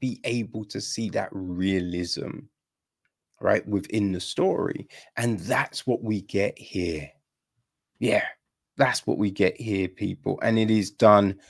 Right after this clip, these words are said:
extremely well. It really is. Um, like,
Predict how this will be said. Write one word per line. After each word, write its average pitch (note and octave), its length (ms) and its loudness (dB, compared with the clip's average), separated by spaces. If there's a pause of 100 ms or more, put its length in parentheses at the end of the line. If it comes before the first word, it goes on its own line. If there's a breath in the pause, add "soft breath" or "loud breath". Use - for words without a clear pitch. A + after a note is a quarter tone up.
(760 soft breath)
extremely F2 880 0
well. C#2 560 -6 (640)
It A#2 200 4
really F#2+ 480 6
is. E2 280 0
Um, F2+ 300 -2 (400 loud breath)
like, G#2 200 6